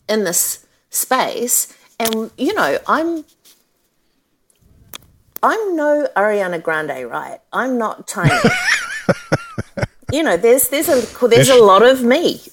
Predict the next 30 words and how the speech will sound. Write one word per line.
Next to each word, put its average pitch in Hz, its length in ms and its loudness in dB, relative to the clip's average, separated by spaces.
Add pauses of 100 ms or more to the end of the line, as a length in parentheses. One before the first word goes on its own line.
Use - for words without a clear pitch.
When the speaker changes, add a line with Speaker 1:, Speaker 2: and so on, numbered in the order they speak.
Speaker 1:
I'm, 202 420 0 (140)
you 269 100 -2
know, 233 140 0
it's, 202 280 -4
Speaker 2:
Yeah, 95 140 6
Speaker 1:
there's 85 160 4
a 214 60 0
bit - 160 2
Speaker 2:
yeah, 95 200 0
yeah. 101 80 -2
Speaker 1:
going 220 240 2
on 262 220 -4
here. 180 220 -6 (360)
And 277 400 -2 (520)
so - 500 -2
are 151 60 -2
my 156 160 -6
co-stars. - 760 -6 (400)
Bless 160 340 -2
them. - 260 -8
Speaker 2:
<laughs> - 60 -2 (500)
Speaker 1:
So, - 380 0
<laughs> - 880 -2
so, 311 480 2 (100)
you - 160 4
know, 156 280 2 (340)
when 254 220 0
we're 262 80 2
there 262 160 0
for 262 160 -2